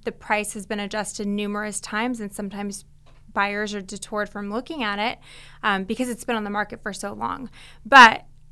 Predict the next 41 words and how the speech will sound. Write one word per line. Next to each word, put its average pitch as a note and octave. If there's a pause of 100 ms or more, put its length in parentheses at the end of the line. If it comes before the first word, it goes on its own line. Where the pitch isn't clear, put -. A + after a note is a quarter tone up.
(240)
ultimately, C4+
it's G#3
coming G#3+
down G3
to G3+
how G3
well G#3
you're G#3
prepping C3+
your F2+
listing. -
If A3+
you A#3
don't B3
have A3
the G#3+
curb G#3+
appeal G#3
and G3+
you G#3
don't G#3+
have G3+
everything G#3
going G#3
on G3+
in G3
the G#3+
inside G3+
and G3
having G#3
that G3+
professional G#3
realtor G3+
to G3
guide G3+
you G#3
to G#3
best G3
prep G#3
your G3+
home, A3